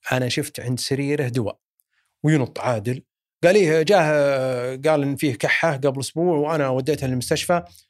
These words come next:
قال يحيى: "عفوًا، الكلام مو موجه، آه، لك، الكلام موجه لها". سكت عادل وتغيرت جلسته، يعني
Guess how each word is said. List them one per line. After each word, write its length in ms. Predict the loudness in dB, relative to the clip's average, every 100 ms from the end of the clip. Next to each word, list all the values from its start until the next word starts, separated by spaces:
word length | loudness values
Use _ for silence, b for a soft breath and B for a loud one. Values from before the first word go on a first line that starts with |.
| _ _ _ _ _ _ _
قال 120 | -8
يحيى: 340 | -8 -10 -12 -12
"عفوًا، 380 | -10 -12 -12 -16 _ -14
الكلام 520 | -8 -6 -4 -6 -8
مو 220 | -8 -8 -8
موجه، 340 | -10 -10 -16 -18 -16
آه، 340 | -14 -16 -20 _ b -14
لك، 240 | -14 -14
الكلام 360 | -18 -6 -4 -4
موجه 580 | -6 -8 -10 -10 -12 -8
لها". 280 | -8 -10 -14 _ _ _ _ _ _ _ _ _ _ _ B B B B _
سكت 340 | -8 -6 -6 -4
عادل 400 | -4 -2 -6 -8
وتغيرت 720 | -10 -6 -6 -6 -12 -16 -12
جلسته، 800 | -8 -8 -6 -6 -6 -10 -6 -6 -8 _ B B B _
يعني 520 | -6 -4 -4 -6 -8